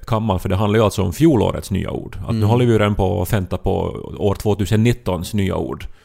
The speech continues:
Speaker 2: Tjugohundranitton.
Speaker 1: Tjugohundranitton:s nya
Speaker 2: Mm.
Speaker 1: ord.
Speaker 2: Mm.
Speaker 1: Ivrigt väntar vi.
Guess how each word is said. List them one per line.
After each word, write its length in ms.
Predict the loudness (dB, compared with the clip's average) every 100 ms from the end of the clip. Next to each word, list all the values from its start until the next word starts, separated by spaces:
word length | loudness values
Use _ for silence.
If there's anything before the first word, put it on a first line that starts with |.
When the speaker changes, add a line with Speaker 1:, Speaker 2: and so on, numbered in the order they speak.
| -18
Speaker 2:
Tjugohundranitton. 800 | -4 -2 -2 -4 -10 -12 -12 -14 -16 -20 -20 -20 -20 -18
Speaker 1:
Tjugohundranitton:s 920 | -4 -2 0 0 -2 -4 -6 -8 -10 -2
nya 180 | 0 2
Speaker 2:
Mm. 120 | 0
Speaker 1:
ord. 200 | -2 -4
Speaker 2:
Mm. 120 | -4
Speaker 1:
Ivrigt 440 | 2 4 6 2 2
väntar 300 | -2 -2
vi. 140 | -6